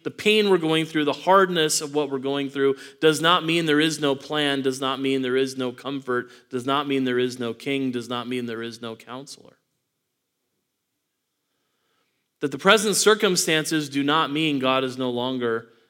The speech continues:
in control. The present circumstances do not mean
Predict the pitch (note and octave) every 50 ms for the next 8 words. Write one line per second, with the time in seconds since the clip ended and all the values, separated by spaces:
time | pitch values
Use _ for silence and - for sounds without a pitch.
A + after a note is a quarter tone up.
0 | _ - A#2+ A#2 A2+ - C3 B2 A#2+ - - C#3 C#3+ B2 G2 - - _ _ _
1 | _ _ _ _ _ _ _ _ _ _ _ _ _ _ _ _ _ _ _ _
2 | _ _ _ _ _ _ _ _ _ _ _ _ _ _ _ _ _ _ _ _
3 | _ _ _ _ - B2 - - D#3 E3 D#3+ E3 D3 - - F3+ F3 F#3 F3 -
4 | - D#3+ D3 D3 C#3+ C#3+ C#3+ C#3 B2+ C3 C3+ C3 C3+ D3 F3 F#3+ - E3 C#3+ C3+
5 | B2+ B2 A#2+ B2 C#3 C3+